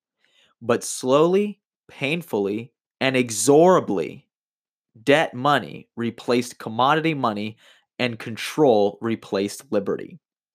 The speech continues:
Economist Ludwig von Mises noted, "Just as the sound money policy of gold standard advocates went hand in hand with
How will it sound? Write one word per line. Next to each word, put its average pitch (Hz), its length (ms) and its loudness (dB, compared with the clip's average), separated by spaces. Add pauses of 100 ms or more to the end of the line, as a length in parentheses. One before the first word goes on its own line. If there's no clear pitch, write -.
(720)
Economist 247 640 2
Ludwig 151 600 2
von 127 440 0
Mises - 760 -4 (300)
noted, 120 520 2 (1200)
"Just 180 400 2
as 147 220 2
the 127 80 2
sound 139 400 0
money 127 240 -2
policy 117 580 0
of 107 180 -2
gold 113 320 0
standard 117 420 0
advocates 117 680 0 (260)
went 127 280 2
hand 131 640 -2
in 123 200 -2
hand 120 460 -2
with 113 240 6